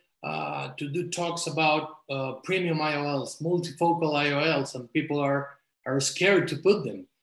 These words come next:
Let, let me get this straight. You put it, it was traumatic. You already knew that you have a P-, a posterior capsular break, and y-, you put a w-, single piece in the bag, and you,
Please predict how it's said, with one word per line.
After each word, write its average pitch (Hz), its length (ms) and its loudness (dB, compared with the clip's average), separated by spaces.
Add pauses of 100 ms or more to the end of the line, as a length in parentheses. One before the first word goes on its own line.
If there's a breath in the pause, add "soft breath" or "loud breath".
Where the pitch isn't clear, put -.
(280 soft breath)
Let, 147 140 -4
let 196 200 2
me 220 80 4
get 208 240 2
this 190 200 2
straight. 151 340 4
You 175 160 0
put 214 140 4
it, 196 140 6
it 175 180 2
was - 260 0
traumatic. 196 600 2 (600)
You 170 120 2
already 202 400 4
knew 202 280 4
that 190 380 2
you 165 120 0
have 170 220 0
a 165 320 2 (140)
P-, 180 220 -6
a 151 120 -2
posterior 170 460 2
capsular 160 460 0
break, 190 380 2 (1000)
and 165 680 2 (300)
y-, 156 280 -12
you 160 200 -2
put 180 220 4
a 151 40 0
w-, 156 300 -2
single 233 460 0
piece 233 580 0
in 214 180 2
the 196 80 2
bag, 185 320 0 (460)
and 147 200 -4
you, 143 440 0